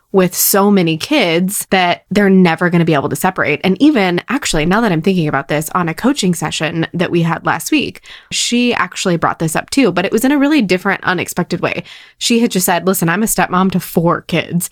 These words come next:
And my first reaction was, "Holy shit, <laughs> that's a lot of kids." It's a lot of kids, number one. That's a lot of stepkids, number two. And she had said that their co-parenting relationship is just really challenging.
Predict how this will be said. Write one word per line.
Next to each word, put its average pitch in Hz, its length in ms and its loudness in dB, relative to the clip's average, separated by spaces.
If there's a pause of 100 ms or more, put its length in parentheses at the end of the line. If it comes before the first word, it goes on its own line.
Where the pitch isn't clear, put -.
(140)
And 190 140 2
my 165 120 0
first - 300 0
reaction 151 340 0
was, 151 220 -2 (140)
"Holy - 440 -2
shit, - 260 -10 (160)
<laughs> - 140 -10
that's - 160 0
a 220 60 2
lot 170 200 2
of 160 60 -10
kids." - 340 -4 (200)
It's - 100 -6
a 311 40 4
lot 277 140 4
of 262 80 0
kids, 202 240 2
number 196 240 4
one. 175 220 2
That's 170 220 0
a 170 40 2
lot 156 160 2
of 151 60 -6
stepkids, 160 560 -2
number 160 200 -2
two. 175 380 2 (320)
And 180 320 2
she - 160 0
had 165 140 0
said 165 420 0
that 165 280 0
their 160 560 2
co-parenting 190 580 0
relationship 165 500 -2
is 175 120 -2
just 165 180 -6
really 156 220 -2
challenging. 170 720 0